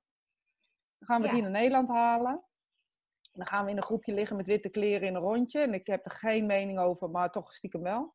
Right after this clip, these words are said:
Speaker 2: <laughs> Ik hoor die wel. Ik hoorde wel iets, ja.
Speaker 1: Ja, die is er ook hoor, maar ik doe net alsof.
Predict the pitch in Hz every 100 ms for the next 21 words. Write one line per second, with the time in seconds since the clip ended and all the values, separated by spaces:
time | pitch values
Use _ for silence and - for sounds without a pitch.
0 | _ - - 698 605 571 571 554 494 -
1 | - 277 - 247 269 254 262 269 226 240
2 | 277 311 320 285 180 160 - 214 214 220
3 | 226 220 170 170 180 202 208 196 196 185
4 | 170 175 170